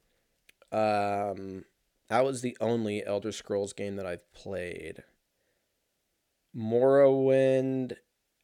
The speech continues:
it's only fourteen bucks on Steam. Maybe I'll play it. I don't know. I kinda have a hard time playing, like, older games, unless it's, like, Super Nintendo or shit like that.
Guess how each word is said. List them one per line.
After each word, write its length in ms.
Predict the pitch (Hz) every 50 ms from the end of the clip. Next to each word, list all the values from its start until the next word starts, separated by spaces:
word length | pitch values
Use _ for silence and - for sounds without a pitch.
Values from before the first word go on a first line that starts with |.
| _ _ _ _ _ _ _ _ _
it's 80 | - 160
only 140 | 175 175
fourteen 420 | - - 131 139 - - 156 127 101
bucks 340 | - 135 - - - - -
on 140 | 98 92
Steam. 460 | - - - 110 107 110 101 95 98 _ _ -
Maybe 180 | 117 123 143
I'll 120 | 147 139 131
play 260 | - - 165 147 113
it. 160 | 95 - _ _ _ -
I 60 | 110
don't 140 | 101 98 95
know. 220 | 98 98 101 110 113 -
I 120 | 123 123
kinda 180 | - - 160 160
have 100 | 165 -
a 60 | 117
hard 160 | 117 120 120
time 180 | 127 120 110 107
playing, 260 | - 120 113 107 104
like, 160 | 101 92 - -
older 260 | 92 98 101 104 107
games, 460 | 104 101 110 110 110 113 113 113 107
unless 200 | 98 110 113 107
it's, 140 | - - -
like, 320 | - 98 92 90 - - _ _ _ _ _ _ _ _ _ _ _ _ _ _ _ _ _
Super 280 | - - - 131 - 135
Nintendo 680 | 123 113 107 107 101 107 107 107 107 107 107 107 107
or 500 | 107 104 95 95 95 95 92 92 92 92 _ _ _ _ _ _ _ _ _ _ _ _ - - -
shit 220 | - 113 113 -
like 220 | - 90 92 - -
that. 300 | 90 92 92 95 -